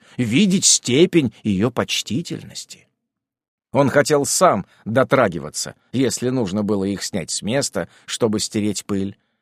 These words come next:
до тех или других дорогих безделушек,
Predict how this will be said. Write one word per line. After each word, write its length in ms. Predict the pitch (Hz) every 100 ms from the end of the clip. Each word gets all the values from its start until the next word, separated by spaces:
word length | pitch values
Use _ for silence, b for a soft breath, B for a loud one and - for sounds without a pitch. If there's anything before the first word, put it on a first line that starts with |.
| _ 101
до 160 | 123
тех 420 | - 147 165 - - _
или 240 | 226 214
других 500 | 135 131 113 175 139
дорогих 420 | 98 117 113 156
безделушек, 840 | 104 110 85 95 110 165 - 113 -